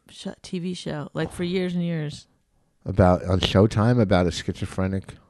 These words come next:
Speaker 1: No, it was like, she's kind of, like, wacky, crazy, and he was, like, straight-laced guy, and they were married.
Speaker 2: Will and
Speaker 1: and
Speaker 2: Grace?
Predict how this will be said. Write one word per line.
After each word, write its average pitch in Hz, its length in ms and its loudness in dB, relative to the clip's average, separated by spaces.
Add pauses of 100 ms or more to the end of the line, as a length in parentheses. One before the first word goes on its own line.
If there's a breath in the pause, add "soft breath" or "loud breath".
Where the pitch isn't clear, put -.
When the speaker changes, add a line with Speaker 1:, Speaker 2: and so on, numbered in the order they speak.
(640)
Speaker 1:
No, 160 720 4
it - 20 6
was 160 140 2
like, 156 120 -2
she's 196 300 -2
kind 185 180 0
of, 170 80 0
like, 156 200 -2 (640 soft breath)
wacky, 147 480 -4
crazy, 147 720 -4
and 135 120 -10
he 147 120 -8
was, 143 160 -10
like, 135 180 -12
straight-laced 139 720 -12
guy, 135 360 -6
and 135 100 -8
they 131 60 -6
were 127 100 -6
married. 135 360 0
Speaker 2:
Will 120 160 12
and 123 100 6
Speaker 1:
and 107 80 4
Speaker 2:
Grace? 120 440 4